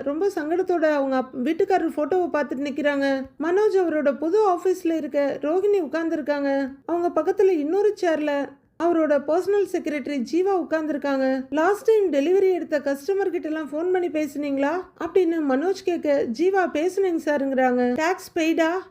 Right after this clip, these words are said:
அப்படின்னு அவரு கேட்டுட்டு இருக்கவே அவரோட மொபைல் ரிங் ஆகுது. எடுத்து ஹலோங்கிறாரு. "நாங்க கிரிஷ் படிக்கிற ஸ்கூல்ல இருந்து பேசுறோம்னு மேனேஜர் சொல்றாரு." "ஆ, சொல்லுங்க சார்னு" மனோஜ் கேட்க, "கிறிஸ் எல்லா சப்ஜெக்ட்லயும் ஃபர்ஸ்ட் மார்க் வாங்கியிருக்கான்" அப்படின்னு அவரு சொல்ல, "அப்படியா?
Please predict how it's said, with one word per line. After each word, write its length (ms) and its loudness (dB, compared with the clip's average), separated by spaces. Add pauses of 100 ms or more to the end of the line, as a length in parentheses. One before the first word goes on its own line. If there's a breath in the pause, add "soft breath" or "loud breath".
அப்படின்னு 360 0
அவரு 120 -2
கேட்டுட்டு 400 -2
இருக்கவே 360 0
அவரோட 400 0
மொபைல் 400 2
ரிங் 240 -2
ஆகுது. 380 0 (240)
எடுத்து 300 2
ஹலோங்கிறாரு. 720 2 (360)
"நாங்க 320 2
கிரிஷ் 380 -2
படிக்கிற 320 0
ஸ்கூல்ல 380 0
இருந்து 240 -2
பேசுறோம்னு 500 -2
மேனேஜர் 540 -2
சொல்றாரு." 440 2 (380)
"ஆ, 80 0 (140)
சொல்லுங்க 500 0
சார்னு" 320 0
மனோஜ் 340 -2
கேட்க, 260 -4 (640 soft breath)
"கிறிஸ் 380 0
எல்லா 280 2
சப்ஜெக்ட்லயும் 800 -4
ஃபர்ஸ்ட் 300 -2
மார்க் 280 -2
வாங்கியிருக்கான்" 600 0 (200)
அப்படின்னு 380 2
அவரு 140 2
சொல்ல, 320 2 (100)
"அப்படியா? 460 4